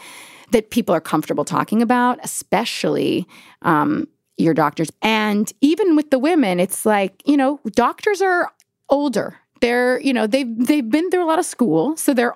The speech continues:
older. So they didn't go through this at my age either.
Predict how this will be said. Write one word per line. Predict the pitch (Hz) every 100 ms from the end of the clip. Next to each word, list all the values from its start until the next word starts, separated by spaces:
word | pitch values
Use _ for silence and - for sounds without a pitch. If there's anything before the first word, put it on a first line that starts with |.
| -
older. | 254 285 277 - - - - - - -
So | - 254 233 226
they | 208 226 285 320
didn't | 277 277 262
go | 233
through | 226 220
this | 196 196
at | 202
my | 190
age | 190 190 214
either. | 294 370 - - 254